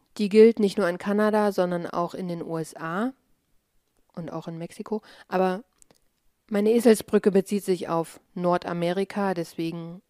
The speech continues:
Kanada und U S A, es ist die neun eins eins, weil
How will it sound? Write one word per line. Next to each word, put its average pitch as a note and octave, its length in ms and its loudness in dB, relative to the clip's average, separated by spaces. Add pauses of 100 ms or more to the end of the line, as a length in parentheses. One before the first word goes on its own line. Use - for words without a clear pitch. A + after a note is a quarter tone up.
(120)
Kanada F3+ 460 -2
und E3+ 180 -4
U E3+ 160 -4
S D#3+ 160 -4
A, E3 260 -8
es F3 160 -10
ist - 200 -14
die E3+ 80 -10
neun D#3+ 260 -8
eins D#3+ 220 -10
eins, F#3+ 320 -6
weil G#3 320 4